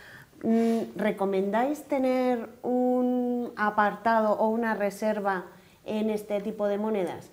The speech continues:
Dado que, eh, no se vería afectado por esa inestabilidad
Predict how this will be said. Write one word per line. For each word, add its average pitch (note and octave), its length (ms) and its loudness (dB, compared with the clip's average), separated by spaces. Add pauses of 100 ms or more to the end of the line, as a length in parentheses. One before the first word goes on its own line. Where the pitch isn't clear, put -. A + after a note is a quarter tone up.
(260)
Dado G3+ 440 2
que, F#3+ 360 -2 (360)
eh, G3+ 480 2
no A3+ 280 2
se A3+ 180 0
vería A3 260 4
afectado G#3 600 2
por G3 160 2
esa G#3+ 360 -2
inestabilidad F#3+ 840 -2